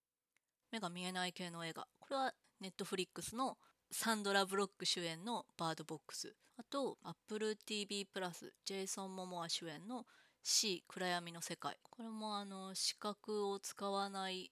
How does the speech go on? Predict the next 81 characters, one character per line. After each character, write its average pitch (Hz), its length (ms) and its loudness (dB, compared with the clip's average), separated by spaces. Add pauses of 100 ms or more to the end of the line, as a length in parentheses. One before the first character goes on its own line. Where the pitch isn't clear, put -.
映 175 260 -2
画 - 160 -10 (100)
と - 120 -14
い 143 60 -10
う - 40 -14
の 135 100 -14
か - 160 -10
な。 190 220 -8 (200)
で、 196 60 -10
バ 196 120 -6
ー 247 120 -2
ド 285 120 -4
ボ 302 140 -2
ッ 294 40 -2 (240)
ク 233 140 -4
ス - 160 -4
は 233 480 4
ど - 100 -6
っ 190 40 -10
ち - 80 -4
か 185 100 -2
と 185 80 -4
い - 20 -4
う - 20 -8
と 175 120 -8
ク - 180 -10
ワ 202 160 2
イ 214 100 0
エ 214 40 2
ッ 208 60 -2 (220)
ト 214 100 -6
プ - 180 0
レ 202 140 6
イ 208 60 2
ス - 140 -4
に 160 140 -10
近 - 380 -2
い 156 220 -4
映 156 260 -6
画 147 180 -6
で、 180 320 -2 (420)
ジ 233 120 -6
ェ - 20 -2
イ 254 40 -4
ソ 285 120 -2
ン・ 277 100 -2
モ 277 100 0
モ 214 240 2
ア 175 60 4
の 202 280 -4 (100)
シ - 280 2
ー・ 185 40 -2
暗 196 180 -4
闇 190 220 -2
の 196 100 -6
世 202 140 -6
界 175 280 -2
は 202 260 4 (340)
未 240 120 -4
来 214 180 2
の 180 60 -8
話 170 420 -6
で、 233 280 2 (140)
目 254 120 -2
は 247 60 2
見 202 140 -2
え 208 60 0
な 196 140 0
い 175 240 -6 (280)
け 240 140 -4
ど 262 320 -2
感 214 220 -4
覚 202 240 -2
が 190 220 8 (300)
研 - 140 -8
ぎ 190 80 0
澄 190 160 0
ま 180 80 -4
さ 202 100 2
れ 175 100 6
た 151 260 -2